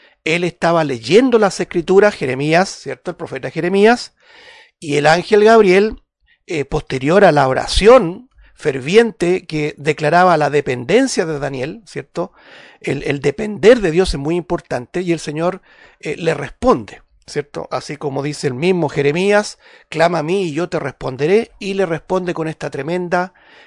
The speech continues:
eh, eh, respuesta de las setenta semanas. Bien, en el versículo veinticinco,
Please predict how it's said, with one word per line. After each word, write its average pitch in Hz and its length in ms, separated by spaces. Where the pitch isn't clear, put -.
eh, 147 340
eh, 139 420
respuesta 165 760
de 156 280
las 151 260
setenta 151 440
semanas. - 540
Bien, 269 320
en 214 160
el 226 60
versículo 277 480
veinticinco, 208 880